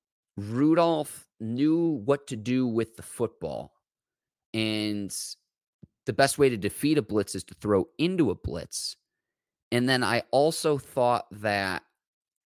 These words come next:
when it wasn't there, his ability to just get rid of the ball and live to see another down. There are a lot of quarterbacks that aren't good at doing this, and they try to make the home run play. Sometimes you just live to the next down, or maybe even sometimes the next series.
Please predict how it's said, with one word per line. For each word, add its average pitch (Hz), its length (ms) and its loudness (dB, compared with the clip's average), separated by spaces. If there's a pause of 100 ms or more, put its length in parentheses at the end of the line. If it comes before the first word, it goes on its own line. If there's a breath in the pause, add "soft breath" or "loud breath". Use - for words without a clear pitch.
(300)
when 127 120 0
it - 80 -8
wasn't 131 400 0
there, 139 440 0 (340)
his 131 180 -2
ability 135 320 0
to 117 80 -6
just 110 180 -8
get - 200 -4
rid 123 120 4
of 117 60 2
the 104 80 -6
ball 101 540 2
and 104 100 -6
live 110 220 -2
to 98 80 -8
see 113 180 -6
another 95 300 -4
down. 82 500 -6 (480)
There 123 80 2
are 135 60 6
a - 20 4
lot 147 160 6
of 165 80 0
quarterbacks 127 520 2
that - 160 -2 (100)
aren't - 260 -6
good 123 160 -2
at - 140 -6
doing 101 240 -2
this, 101 160 -6
and 92 100 -18
they 87 60 -20
try 120 340 -8
to 117 80 -4
make 113 240 -4
the - 80 -10
home 110 260 -4
run 98 200 -4
play. 92 320 -2 (300 soft breath)
Sometimes 151 500 -4
you 131 60 -4
just 139 180 0
live 117 220 2
to 117 60 -4
the 107 120 -4
next 123 240 -6
down, 120 240 -4
or 98 100 -8
maybe 165 220 -4
even 165 180 -2
sometimes 147 380 -4
the 123 100 -2
next 120 220 -4
series. 92 600 -4